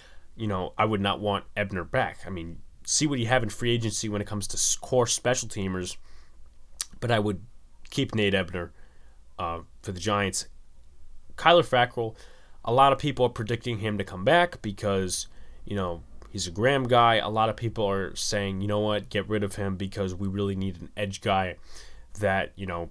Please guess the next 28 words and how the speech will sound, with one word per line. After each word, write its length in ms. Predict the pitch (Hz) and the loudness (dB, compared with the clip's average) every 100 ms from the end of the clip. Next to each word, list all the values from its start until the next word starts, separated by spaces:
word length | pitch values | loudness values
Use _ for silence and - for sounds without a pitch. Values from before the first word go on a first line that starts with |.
| - | -2
basically 400 | 110 - 98 95 | -2 0 -2 -2
like 200 | 98 95 | -2 -4
a 60 | |
Greg 300 | 95 101 101 | -4 0 0
Rousseau 640 | 98 95 104 101 101 101 98 | 0 -2 2 4 4 2 0
and 240 | 82 82 | -4 -8
a 60 | 82 | -8
couple 340 | - 107 95 | -6 -6 -2
others 420 | 95 95 92 87 | -2 -2 -4 -4
that 120 | - 90 | -4 -4
are 100 | 87 | -4
in 80 | |
the 60 | 80 | -6
draft 580 | 82 117 117 92 87 - - - - - | -2 2 4 2 -2 -8 -16 -16 -14 -8
and 300 | 95 90 87 | -4 -4 -4
in 100 | 87 | -6
free 260 | - 95 87 | -6 -6 -4
agency 440 | 90 85 - 80 | -6 -4 -4 -4
as 120 | 76 | -6
well." 480 | 95 180 147 107 104 - - - - - | 2 6 8 6 2 -8 -16 -16 -14 -8
And 420 | 117 107 101 95 - - - - | -2 0 0 -2 -8 -14 -14 0
I 80 | 165 | 2
say 480 | - 202 190 170 - | 4 4 4 2 -2
yes 340 | 120 151 156 | 2 4 4
to 80 | - | -2
him 180 | 120 80 | -2 -4
coming 280 | 95 92 82 | -6 -6 -4
back. 380 | 82 76 - | -6 -6 -10